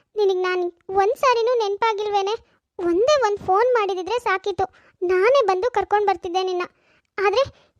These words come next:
ನೀನ್ ಯಾಕೆ ಇಷ್ಟು ಕೆಟ್ಟ ನಿರ್ಧಾರ ಮಾಡಿದ್ಯಾ? ನನ್ನ ಅಷ್ಟ್ ಬೇಗ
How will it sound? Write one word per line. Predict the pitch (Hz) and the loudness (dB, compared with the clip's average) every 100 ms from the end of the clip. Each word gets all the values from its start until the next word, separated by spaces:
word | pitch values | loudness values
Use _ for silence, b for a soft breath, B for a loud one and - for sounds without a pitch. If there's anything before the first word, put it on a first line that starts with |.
| 440 | 2
ನೀನ್ | 440 605 640 466 | 2 2 0 0
ಯಾಕೆ | 381 370 480 - _ - | 0 -2 -4 -8 _ -20
ಇಷ್ಟು | - - | -16 -6
ಕೆಟ್ಟ | - 508 523 | -2 0 2
ನಿರ್ಧಾರ | 480 440 370 427 | 2 2 2 0
ಮಾಡಿದ್ಯಾ? | 440 392 381 359 370 b b b | 0 0 -2 -4 -6 b b b
ನನ್ನ | 440 539 605 453 | 0 2 2 0
ಅಷ್ಟ್ | - - | -4 -4
ಬೇಗ | 640 | -2